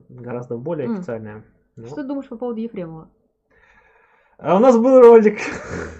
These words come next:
Speaker 1: Ну, он абсолютно омерзительно отмазывается, абсолютно глупо. Но, э,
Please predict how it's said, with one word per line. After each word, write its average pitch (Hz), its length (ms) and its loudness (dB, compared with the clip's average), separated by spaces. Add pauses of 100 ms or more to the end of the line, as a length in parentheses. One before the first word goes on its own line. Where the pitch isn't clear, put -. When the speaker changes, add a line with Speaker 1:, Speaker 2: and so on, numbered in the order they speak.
(1040)
Speaker 1:
Ну, 262 480 2
он 202 120 -4
абсолютно 208 360 -2
омерзительно 151 640 -4
отмазывается, 120 840 -8
абсолютно 170 420 -6
глупо. 147 880 4 (320)
Но, 175 640 2
э, 156 300 -8